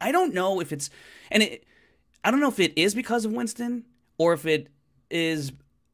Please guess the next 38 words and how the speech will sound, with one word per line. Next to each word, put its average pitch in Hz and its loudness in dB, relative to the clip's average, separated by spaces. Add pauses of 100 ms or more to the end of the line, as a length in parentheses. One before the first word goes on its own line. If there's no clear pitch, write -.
(480)
because 143 -4
Jen 143 -2
is 123 -6
like, 120 -4 (240)
"I, 127 0
I 117 -6
did 127 -4
this 139 -4
last 113 -2
year. 117 -2
I've 117 -8
been 135 -2
around 127 -2
this 113 -6
for 127 -10
a - -6
little 120 -6
bit 117 -6
now. 117 -2
I'm 113 -2
more 120 -2
comfortable." 113 -6 (380)
And 151 0
maybe 208 4
it's 277 -4
a 226 -4
combination 208 0
of 190 -2
Winston 123 -4
and 127 0
her, 127 -4
her 120 -8
growth 117 -6
within 113 -8
the 110 -8
game 113 -6
herself, 107 -8 (680)
because 143 -2